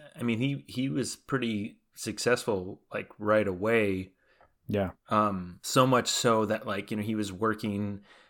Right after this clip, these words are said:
Speaker 1: as, like, uh, he was working in an advertising agency, I think, and,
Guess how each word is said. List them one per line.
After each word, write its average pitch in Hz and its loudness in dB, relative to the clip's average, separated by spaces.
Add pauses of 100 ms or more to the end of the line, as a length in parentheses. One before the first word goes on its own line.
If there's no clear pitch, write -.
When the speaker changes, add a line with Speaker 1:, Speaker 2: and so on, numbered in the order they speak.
(100)
Speaker 1:
as, 107 0
like, 92 -6
uh, 110 -10
he 110 -6
was 104 -4
working 110 0
in 101 -4
an 101 -8
advertising 95 -4 (160)
agency, 92 -8
I - -8
think, 92 -12
and, 98 -14